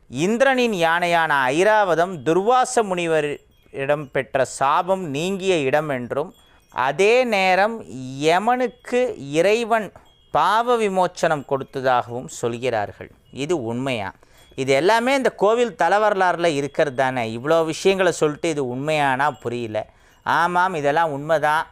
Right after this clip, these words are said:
கும்பகோணம் தாராசுரம் கோவில் வந்து ரொம்ப பிரசித்தி பெற்ற கோவில். அங்க இருக்கிற வீரபத்ரர் ரொம்ப விசேஷம்.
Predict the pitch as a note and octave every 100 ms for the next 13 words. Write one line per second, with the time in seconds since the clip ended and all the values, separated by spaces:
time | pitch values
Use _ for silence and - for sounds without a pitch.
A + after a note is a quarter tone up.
0 | - D#3+ E3+ G#3+ G#3 F3+ C3+ D3 F3+ G3+
1 | F#3+ G3 E3 C#3+ D#3 D3+ C#3+ D3 D3+ G3
2 | E3+ D3 G3 A#3 - D#3 - F3+ F3 F3
3 | - E3+ C#3+ D3 D3+ D#3+ C#3 D3 D3 D3
4 | F#3+ C#3 F3+ A3+ F#3+ E3+ C#3 F3 F3 C3+
5 | C3 D3+ B2+ - C#3 - C3